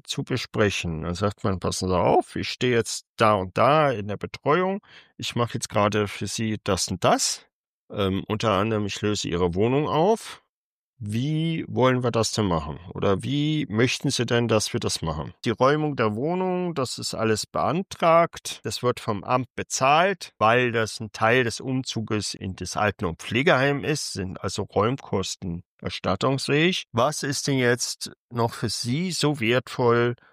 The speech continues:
dass man's mitnehmen muss? So, oder haben Sie Sachen, die Sie haben möchten? Oder soll ich, wie lange soll ich Ihnen Zeit geben,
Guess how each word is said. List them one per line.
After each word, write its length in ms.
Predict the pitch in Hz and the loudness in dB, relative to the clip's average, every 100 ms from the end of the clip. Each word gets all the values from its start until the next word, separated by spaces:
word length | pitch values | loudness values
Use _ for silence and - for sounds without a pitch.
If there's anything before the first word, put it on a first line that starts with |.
| _ - | _ -2
dass 240 | 117 - | -2 0
man's 240 | 117 - | -2 -2
mitnehmen 440 | 98 101 101 87 85 | -4 -4 -4 -2 -2
muss? 400 | 82 - - - _ _ _ _ - | -4 -4 -6 -8 _ _ _ _ -10
So, 360 | - 95 92 - | 0 2 4 2
oder 400 | 110 104 98 92 | 2 4 4 2
haben 200 | 110 151 | 0 2
Sie 220 | 160 139 | 0 -2
Sachen, 720 | 123 120 117 120 117 113 110 - - | 2 2 2 0 -4 -4 -8 -12 -12
die 140 | 110 | -8
Sie 240 | 104 107 92 | -6 -4 -4
haben 420 | 87 101 117 95 | 2 2 2 -2
möchten? 460 | 87 - - - 82 | -6 -8 -10 -10 -6
Oder 360 | 82 90 87 - - - - | -2 0 -2 -6 -18 -20 -2
soll 240 | 113 120 | 2 4
ich, 200 | 135 101 | 2 -4
wie 100 | 113 | 0
lange 380 | 131 123 170 151 | 4 6 6 2
soll 200 | - 143 | 2 2
ich 140 | 139 139 | 2 -2
Ihnen 120 | 117 | -6
Zeit 420 | - 110 135 - | 2 4 4 0
geben, 480 | 127 123 127 127 | -4 -4 -2 -4